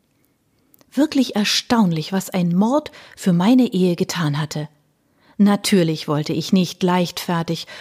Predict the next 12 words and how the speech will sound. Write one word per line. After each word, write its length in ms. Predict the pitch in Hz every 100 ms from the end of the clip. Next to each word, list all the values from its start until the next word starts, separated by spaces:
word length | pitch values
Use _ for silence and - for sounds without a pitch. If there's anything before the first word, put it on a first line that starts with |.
| -
über 160 | 226 226
ein 220 | 240 233
so 100 | 240
tragisches 800 | 247 - 254 277 254 208 180 -
Ereignis 500 | 175 156 214 214 170
sprechen, 420 | - - 175 202
aber 220 | 196 220 214 - - -
ich 240 | - -
konnte 340 | - 170 254 320
gar 220 | 180 156
nicht 240 | 165 -
anders, 400 | 185 180 170 -